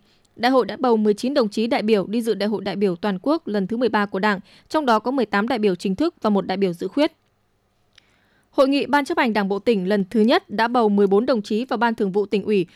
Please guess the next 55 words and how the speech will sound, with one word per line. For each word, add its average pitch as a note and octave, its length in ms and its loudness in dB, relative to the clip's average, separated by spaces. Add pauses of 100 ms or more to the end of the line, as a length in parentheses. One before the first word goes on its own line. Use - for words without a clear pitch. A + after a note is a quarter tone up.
(160)
bầu A#3 160 4
đồng A3 180 4
chí A3+ 220 -2
Đỗ B3+ 140 0
Đức C#4+ 160 -4
Duy C4 260 0
giữ A#3 180 -6
chức E4+ 240 -6
Bí A3+ 160 -2
thư C#4 140 -4
Tỉnh G#3 160 -4
ủy, G3+ 220 0 (220)
đồng B3 180 0
chí C4 160 -4
Tạ A#3+ 160 -2
Văn B3+ 220 -2
Long B3+ 180 2
và A3 100 0
đồng G3 160 2
chí A3 200 -2
Trần A3+ 180 0
Huy A#3 140 0
Tuấn G#3+ 260 2 (120)
giữ A#3 120 -2
chức E4 260 -4
Phó G#3+ 140 -4
Bí G#3+ 140 -2
thư C4+ 140 -2
Tỉnh G#3 180 -4
ủy, G3+ 220 2 (480)
bầu A#3+ 260 4
Ủy A3 160 0
ban C4+ 200 2
Kiểm G3+ 180 0
tra B3+ 160 0
Tỉnh A3+ 160 -4
ủy G3 300 2
gồm G3+ 220 2 (240)
chín B3 200 2
đồng C4+ 160 2
chí A#3 300 0 (140)
và A3+ 100 2
bầu G#3 340 2
đồng G#3 240 0
chí A3 180 -2
Nguyễn C4+ 260 -2
Minh C#4 120 -4
Toàn, G#3+ 260 0 (200)
Ủy A#3 180 0
viên C4 260 0
Ban B3+ 140 2
Thường G#3+ 160 0
vụ G3+ 120 0
Tỉnh G3+ 180 -2
ủy, G#3 220 0